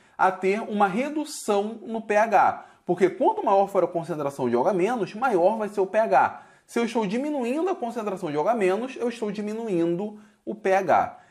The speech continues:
Então, a alternativa dois, na verdade, a afirmativa dois,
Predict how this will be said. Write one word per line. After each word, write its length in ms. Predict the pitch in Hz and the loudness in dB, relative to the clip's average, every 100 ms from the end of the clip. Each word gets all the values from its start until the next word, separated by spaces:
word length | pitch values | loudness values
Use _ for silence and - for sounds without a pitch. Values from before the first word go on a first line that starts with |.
| _ - | _ -6
Então, 720 | 285 277 - 226 285 202 - | -6 -6 -4 -2 0 0 2
a 60 | |
alternativa 880 | 185 208 214 202 - - 165 147 127 | 2 2 -4 -4 -6 -4 -2 0 -2
dois, 480 | - 120 151 202 - | -2 -2 2 2 2
na 80 | 113 | -2
verdade, 300 | 113 127 123 | 0 -2 -2
a 40 | |
afirmativa 440 | 127 110 107 214 156 | -8 -10 -6 -4 -2
dois, 320 | 143 196 | 0 -2